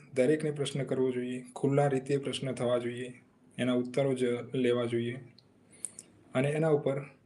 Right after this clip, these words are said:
વિચાર વિમર્શ કરીને, ડિબેટ કરીને, એનું જે તથ્ય છે એ તથ્ય બહાર નીકળી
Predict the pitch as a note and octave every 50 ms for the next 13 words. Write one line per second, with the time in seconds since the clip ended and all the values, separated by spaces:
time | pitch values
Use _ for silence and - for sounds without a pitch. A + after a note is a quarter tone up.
0 | _ _ _ _ - _ _ _ - - C#3 B2+ B2 B2 A#2+ - C#3 C#3+ D3+ D#3
1 | D3 B2+ B2 B2+ B2 C3+ C#3+ C#3+ C#3 - - - A#2 A#2 A#2+ B2+ B2+ B2+ C3+ C#3+
2 | B2+ B2 A#2+ B2 B2+ B2+ B2+ - - A2 A2 A2+ A#2+ C3 C#3 D#3+ F3 D#3 C#3 C#3
3 | C3 B2 C3 B2+ B2 - - D#3 D#3+ D#3 - D#3 D3 B2+ A#2+ B2+ C3+ C#3 C#3+ C#3
4 | - C#3+ C#3+ - - C3 B2 B2 A#2+ A#2+ A#2+ B2 A#2+ A#2+ B2 D3+ C#3 A2+ - -